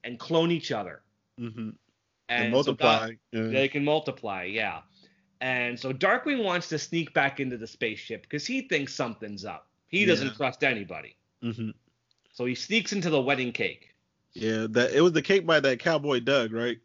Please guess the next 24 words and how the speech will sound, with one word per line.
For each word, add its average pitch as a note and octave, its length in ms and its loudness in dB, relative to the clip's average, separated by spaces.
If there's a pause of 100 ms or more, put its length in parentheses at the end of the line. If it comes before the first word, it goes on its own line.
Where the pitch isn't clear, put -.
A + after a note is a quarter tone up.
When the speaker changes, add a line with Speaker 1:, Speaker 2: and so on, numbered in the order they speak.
(160)
Speaker 1:
Yeah, D3 260 2
Cowboy D#3 440 2
Doug C#3+ 280 2
takes B2 300 -8
it A#2+ 80 -8
into A2+ 180 -8
the, G#2 240 -6
uh, F#2+ 220 -6
spaceship. G#2+ 600 -6 (500)
Speaker 2:
But B2+ 180 0
Goff E3+ 280 4
didn't F#3+ 220 4
talk A3 260 2
on C#3+ 140 2
that A2+ 160 -2
part, G#2+ 240 -2
right? C#3 320 -6 (260)
Speaker 1:
No, D#3+ 240 4
'cause D#3 260 -2 (200)
they've G3 180 4
hypnotized D3 640 -4
him. E2 140 -18 (300)
Speaker 2:
Okay. G#2+ 360 -6 (460)
Speaker 1:
Yeah, A2+ 260 -4